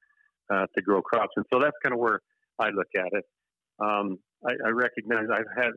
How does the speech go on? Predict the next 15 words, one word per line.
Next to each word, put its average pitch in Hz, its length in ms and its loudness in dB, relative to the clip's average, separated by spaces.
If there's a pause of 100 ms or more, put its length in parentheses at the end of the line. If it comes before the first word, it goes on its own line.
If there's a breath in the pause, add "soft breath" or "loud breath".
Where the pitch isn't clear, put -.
I've 113 200 -2
had 120 140 0 (200)
farmers 117 320 0 (100)
say, 117 80 2
"Well, 110 180 -2 (440 soft breath)
I - 60 2
figure 127 340 0
that 107 120 2 (280)
selling 127 300 4
this 117 200 4
off, 120 260 2 (460)
um, 95 400 2 (300)
to 104 60 -4
home 185 260 2
sites, 117 220 2